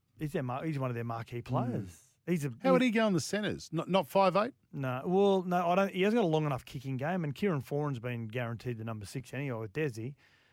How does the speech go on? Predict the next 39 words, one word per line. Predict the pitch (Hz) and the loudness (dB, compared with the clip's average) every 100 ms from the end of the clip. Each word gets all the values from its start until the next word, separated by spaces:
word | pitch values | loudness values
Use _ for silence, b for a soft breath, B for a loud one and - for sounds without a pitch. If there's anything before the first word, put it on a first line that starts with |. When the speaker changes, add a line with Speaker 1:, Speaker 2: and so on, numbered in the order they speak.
| b - | b -2
Speaker 1:
But | 143 156 _ - | -2 -2 _ -2
as | 160 | 0
a | 139 | 0
centre, | - 190 202 131 175 165 | 0 0 2 0 -2 -2
I | 156 | 0
think | 156 151 | 2 0
he'd | 131 | -2
be | |
a | 123 | -4
strike | - - 131 123 | -6 -4 -4 -4
centre, | - 127 120 101 _ _ _ _ | -6 -6 -6 -12 _ _ _ _
a | 135 | -2
really | 135 156 147 | 2 4 2
good | 131 - | 0 -4
centre. | 123 113 107 | -6 -6 -4
Speaker 2:
Who's | 262 247 | -2 -2
the | 214 | -2
se-, | - - | -6 -4
is | 160 151 | -4 -4
it | 165 | -8
still | - 208 | -6 -6
Tanner | - 151 131 | -2 -2 -2
Boyd | 95 135 165 | -2 -4 -4
in | 165 | -8
the | |
seven? | 107 - - 226 226 - _ - | -8 -8 -8 -10 -12 -16 _ -4
Speaker 1:
Tanner | 151 135 | 0 0
Boyd | 127 135 120 _ | 0 -4 -6 _
will | 165 151 | -10 -6
probably | 165 147 | -4 -6
start. | 123 - 151 151 | -8 -6 -6 -6
It'll | 165 | -4
be | 135 | -2
out | 131 | -2
of | |
him | 120 135 | -4 -6
and | 120 | -6
Toby | 123 117 | -6 -8
Sexton. | 110 160 - - 175 | -10 -14 -14 -12 -12